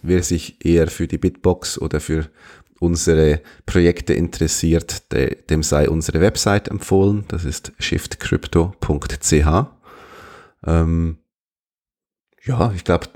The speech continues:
von da aus ist dann auch alles verlinkt. Wir haben einen sehr aktiven Blog, wo wir auch ganz die, diese ganzen Themen immer wieder aufgreifen. Primär auf Englisch, aber auch immer wieder deutsche Artikel. Ähm, von dem her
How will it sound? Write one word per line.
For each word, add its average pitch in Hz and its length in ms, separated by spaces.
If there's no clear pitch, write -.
von 87 240
da 80 280
aus - 440
ist - 160
dann 73 100
auch - 220
alles 76 240
verlinkt. - 580
Wir 78 100
haben 82 140
einen 82 60
sehr 90 260
aktiven 85 460
Blog, - 400
wo 82 180
wir 78 180
auch - 140
ganz 80 280
die, - 140
diese 85 240
ganzen 80 360
Themen 82 500
immer 80 260
wieder 82 280
aufgreifen. 87 680
Primär 113 420
auf - 100
Englisch, 156 500
aber - 300
auch - 100
immer 90 220
wieder 87 160
deutsche 85 400
Artikel. - 500
Ähm, 73 340
von - 140
dem 69 160
her 62 120